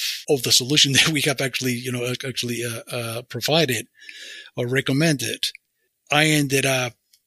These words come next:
like I said, it's, it's just like somebody unplugged me, completely plugged me physically, mentally, emotionally. I was just, and it took me some time to recharge.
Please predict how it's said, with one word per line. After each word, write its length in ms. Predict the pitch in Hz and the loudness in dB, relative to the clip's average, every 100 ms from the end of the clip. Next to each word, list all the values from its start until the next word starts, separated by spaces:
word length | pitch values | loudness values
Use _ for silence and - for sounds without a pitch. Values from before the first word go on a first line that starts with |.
| - | -10
like 120 | 139 - | -4 0
I 20 | |
said, 220 | 226 147 | 2 2
it's, 200 | 131 139 | 0 0
it's 140 | 156 | 2
just 220 | - 151 151 | 4 4 4
like 160 | 135 | 6
somebody 340 | - 143 156 139 | 4 6 4 4
unplugged 380 | 123 143 135 110 | 0 -2 -4 -6
me, 160 | - - _ - | -14 -16 _ -14
completely 480 | 123 - 147 151 127 | -12 -2 -2 0 -6
plugged 300 | - 123 - | -6 -8 -6
me 60 | |
physically, 680 | - 180 - 165 151 156 151 | 0 4 6 4 0 0 2
mentally, 580 | 135 143 135 139 135 135 | 2 2 2 2 2 0
emotionally. 600 | 123 131 135 127 131 139 | 0 0 0 0 0 -2
I 80 | 135 | -4
was 200 | 123 120 | -2 0
just, 580 | 117 113 123 - - - - _ - | 0 0 0 0 0 -6 -8 _ -4
and 140 | 135 | 2
it 160 | 143 139 - _ | 2 0 -6 _
took 260 | 165 170 143 | 6 6 4
me 420 | 139 135 131 139 - _ _ _ _ - | 2 4 0 -6 -16 _ _ _ _ 2
some 220 | - 151 | 4 4
time 340 | 139 160 151 143 | 2 4 6 4
to 140 | - | 0
recharge. 640 | 120 113 - - - - | -2 -2 -4 -4 -4 -4